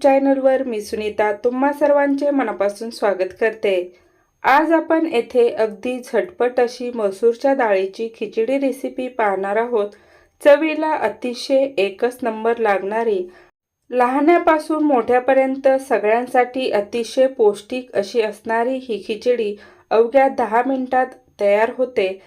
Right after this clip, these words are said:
आणि शिवाय यासाठी लागणारं सर्व साहित्य अगदी कमी असं आहे. तर रेसिपी नक्की पूर्ण पहा.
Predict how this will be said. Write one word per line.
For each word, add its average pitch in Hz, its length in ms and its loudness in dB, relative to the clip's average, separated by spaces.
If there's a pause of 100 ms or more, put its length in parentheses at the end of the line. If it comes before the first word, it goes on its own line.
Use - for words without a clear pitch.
(300)
आणि 226 220 0
शिवाय 277 400 4
यासाठी 240 560 0
लागणारं 220 540 0
सर्व 226 380 2
साहित्य 226 760 0
अगदी 196 540 -4
कमी 214 300 -2
असं 220 280 -4
आहे. 202 360 -4 (440)
तर 254 140 4
रेसिपी 262 540 0
नक्की 269 460 -4
पूर्ण 233 380 0
पहा. 254 360 -2